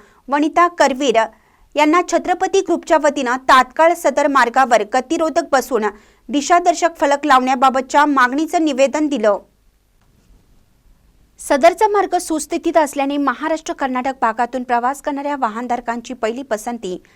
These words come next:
याच मार्गाला आहे. याशिवाय वेग मर्यादेपेक्षा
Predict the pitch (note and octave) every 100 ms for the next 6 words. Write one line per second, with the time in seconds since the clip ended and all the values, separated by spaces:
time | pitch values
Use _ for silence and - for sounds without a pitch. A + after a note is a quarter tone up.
0 | _ - A3 A#3+ C#4 C4+ C4 B3+ G3+ F3
1 | E3+ E3+ _ _ _ _ - C4+ D4 E4+
2 | A#3+ A3+ A#3 C4 C#4+ C#4+ C4 B3+ B3+ B3
3 | A3+ B3+